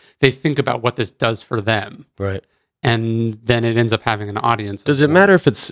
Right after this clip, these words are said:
Speaker 2: if it's self-inflicted? 'Cause when I look at my story, and I, I fully admit this a lot, but, you know, my life falling apart or, or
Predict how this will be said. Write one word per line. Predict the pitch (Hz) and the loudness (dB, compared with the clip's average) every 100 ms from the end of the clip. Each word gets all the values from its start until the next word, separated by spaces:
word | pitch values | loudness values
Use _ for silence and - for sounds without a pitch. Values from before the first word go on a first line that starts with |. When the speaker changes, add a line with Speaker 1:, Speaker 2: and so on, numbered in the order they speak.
| - | 0
Speaker 2:
if | 127 | 0
it's | 117 - | 2 0
self-inflicted? | - 127 123 110 - 113 127 | 4 4 4 0 0 0 0
'Cause | 110 113 | 2 4
when | 135 | 6
I | 175 | 6
look | 135 | 4
at | 101 | 4
my | 107 110 | 4 2
story, | - 98 90 | 2 0 2
and | 92 | 4
I, | 95 - | 2 0
I | 92 | -4
fully | - 104 98 | 2 4 4
admit | 90 92 98 | 4 2 2
this | - 90 | 0 0
a | 92 | 4
lot, | 110 92 - | 4 2 0
but, | 92 - _ _ _ _ _ - - - | -6 -6 _ _ _ _ _ -16 -16 -2
you | 120 | 2
know, | 90 87 - 147 - - - - - - - | 2 2 -12 -20 -20 -20 -20 -20 -18 -8 2
my | 107 131 | 6 6
life | 113 104 101 - _ _ _ | 6 4 0 -8 _ _ _
falling | - 104 104 | 2 2 2
apart | 90 104 101 98 | 0 4 4 4
or, | 78 92 90 | 0 -2 -2
or | 90 90 87 | -2 -2 -4